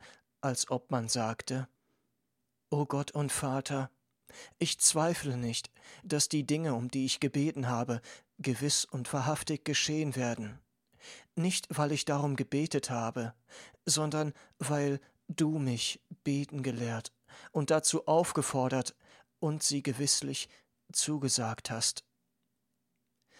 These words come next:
Ich weiß sicher, dass du, o Gott,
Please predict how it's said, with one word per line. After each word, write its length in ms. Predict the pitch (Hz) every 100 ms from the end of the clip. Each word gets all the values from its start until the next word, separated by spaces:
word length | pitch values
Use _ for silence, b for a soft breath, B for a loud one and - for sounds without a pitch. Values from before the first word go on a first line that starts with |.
| b _ _
Ich 280 | - 156 -
weiß 280 | 143 139 -
sicher, 400 | 156 147 127 104 B B
dass 240 | - 147 -
du, 220 | 160 156
o 140 | 147 135
Gott, 320 | 139 143